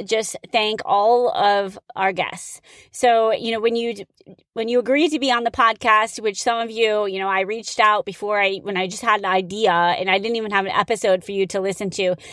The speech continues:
and you were to, willing to take the leap. So I just wanna thank you personally for doing that.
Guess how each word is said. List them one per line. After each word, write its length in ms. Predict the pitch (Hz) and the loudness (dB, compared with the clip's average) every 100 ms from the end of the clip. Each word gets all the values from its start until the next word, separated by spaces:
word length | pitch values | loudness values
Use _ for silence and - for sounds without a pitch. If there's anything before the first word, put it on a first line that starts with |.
| - | -6
and 160 | 214 233 | 0 0
you 80 | 233 | 2
were 100 | 233 | 2
to, 140 | 240 | 2
willing 320 | 208 208 220 | 0 2 2
to 100 | 254 | 0
take 320 | 220 226 214 185 | -2 0 0 -2
the 100 | 190 | -6
leap. 380 | 190 226 294 | -4 -4 -4
So 220 | - 233 208 | -2 0 2
I 180 | 185 | 2
just 140 | 208 220 | 0 -2
wanna 200 | 220 196 | -4 -4
thank 320 | - 196 190 | -2 -4 -4
you 80 | 208 | -6
personally 520 | 190 185 - 202 202 | -4 -6 -4 -6 -6
for 180 | - 185 | -4 -6
doing 340 | 175 175 190 | -2 -2 0
that. 260 | 233 254 | 2 2